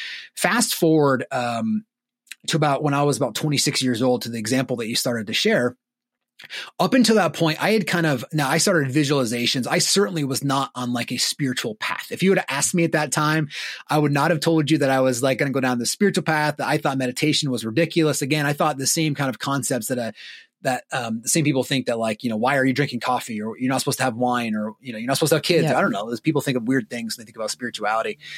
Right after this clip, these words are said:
Speaker 2: Yeah.
Speaker 1: And, uh, I, um, I, I went into business as a way of distracting myself from myself. I can see that now. And I
Speaker 2: Mm.
Speaker 1: also wanted power.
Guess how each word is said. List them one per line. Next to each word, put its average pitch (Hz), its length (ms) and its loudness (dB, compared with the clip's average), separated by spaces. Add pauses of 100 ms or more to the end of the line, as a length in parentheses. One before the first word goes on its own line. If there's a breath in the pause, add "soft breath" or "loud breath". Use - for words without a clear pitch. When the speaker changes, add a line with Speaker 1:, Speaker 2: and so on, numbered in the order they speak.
(120)
Speaker 2:
Yeah. 151 240 -2 (300)
Speaker 1:
And, 175 360 4
uh, 151 320 2
I, 170 300 4
um, 131 520 0 (280)
I, 131 200 -4
I 143 120 0
went 165 260 0
into 185 280 2
business 135 680 0 (320)
as 143 200 0
a 147 80 2
way 131 280 2
of 123 100 -2
distracting 131 580 -2
myself 127 440 0
from 113 200 -4
myself. 160 560 -2
I 123 80 -8
can 131 120 -6
see 151 160 2
that 127 180 -2
now. 120 440 -4 (100)
And 135 120 -2
I 135 60 2
Speaker 2:
Mm. 139 60 4
Speaker 1:
also 151 340 4
wanted 135 800 -2
power. 117 440 0